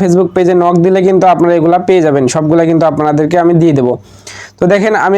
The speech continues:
এখান থেকে এই পিএনজিটা আমি এখানে অ্যাড করে দিলাম। এবার এটা দেখতে পারতেছেন আমার উপরে কিন্তু, নিচে কিন্তু কোনো কিছু দেখা যাচ্ছে না,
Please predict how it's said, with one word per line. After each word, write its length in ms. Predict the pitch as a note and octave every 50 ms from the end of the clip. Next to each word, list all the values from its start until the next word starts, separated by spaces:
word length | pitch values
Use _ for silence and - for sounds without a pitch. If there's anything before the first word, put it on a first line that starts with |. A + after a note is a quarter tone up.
| G3+ F3+
এখান 160 | G#3+ G#3 G3+ F#3
থেকে 160 | G#3 F#3+ F#3 G3 E3 E3+
এই 60 | F#3+ F#3+ F#3
পিএনজিটা 500 | G3 G3 F#3+ F#3+ F#3+ F3+ F#3+ F#3 F3+ G3 F#3+ F3+
আমি 120 | F3+ F#3 F#3 F3+
এখানে 200 | E3 F#3 F#3 F#3 F3+
অ্যাড 140 | E3+ D3+ - -
করে 120 | E3+ E3 D3+
দিলাম। 180 | E3 E3+ F3+ F#3 E3 - E3+
এবার 120 | E3+ F3 E3+
এটা 100 | E3+ E3+ E3 E3+
দেখতে 200 | D#3 - - F#3 F#3 E3+
পারতেছেন 380 | F3+ E3+ F3 F3 F3 F#3 F#3+ F#3 G#2+ A2
আমার 160 | D#3 E3 E3+ E3+ E3
উপরে 220 | D#3+ D#3+ E3+ E3 E3 D3+
কিন্তু, 200 | E3+ E3+ F3 E3 F3+ F3
নিচে 160 | F3 E3+ F3 F3+ E3+
কিন্তু 160 | F#3 F#3+ F3+ F3 F3+
কোনো 100 | F3+ F#3 E3
কিছু 140 | F3 E3 F#3 E3 E3+
দেখা 160 | D#3 F3+ F3 D#3
যাচ্ছে 180 | C#3 - -
না, 40 | D3